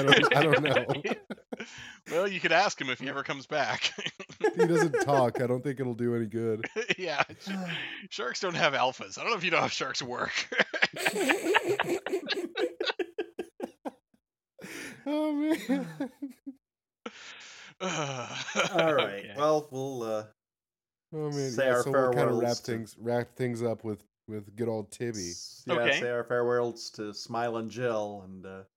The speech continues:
Speaker 2: Okay.
Speaker 3: head inland.
Speaker 2: Yep, she
Speaker 1: Hope
Speaker 2: heads
Speaker 1: to
Speaker 2: back
Speaker 1: never
Speaker 2: to her
Speaker 1: see
Speaker 2: bar
Speaker 1: her
Speaker 2: and just
Speaker 1: again.
Speaker 2: sort of starts counting her money.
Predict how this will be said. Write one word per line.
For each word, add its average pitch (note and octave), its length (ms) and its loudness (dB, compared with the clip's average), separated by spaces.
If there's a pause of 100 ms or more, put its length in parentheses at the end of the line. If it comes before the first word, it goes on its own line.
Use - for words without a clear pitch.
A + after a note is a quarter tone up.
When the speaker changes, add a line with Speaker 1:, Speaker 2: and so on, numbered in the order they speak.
(320)
Speaker 2:
Okay. E3 360 0
Speaker 3:
head A#2+ 160 0
inland. A2+ 380 -6 (220)
Speaker 2:
Yep, G#3 240 -4
she G3 140 -4
Speaker 1:
Hope F#3 80 -4
Speaker 2:
heads F#3+ 120 -2
Speaker 1:
to - 60 -10
Speaker 2:
back E3+ 180 0
Speaker 1:
never G3 120 -4
Speaker 2:
to D3 80 -4
her D#3 40 -4
Speaker 1:
see A2 80 -6
Speaker 2:
bar C#3 200 2
Speaker 1:
her D#3 60 0
Speaker 2:
and C3 80 -6
just A2+ 120 -8
Speaker 1:
again. - 40 -10
Speaker 2:
sort B2+ 120 -6
of A2+ 80 -10
starts C3 220 -6
counting B2 260 -8
her A#2+ 40 -12
money. A#2 300 -6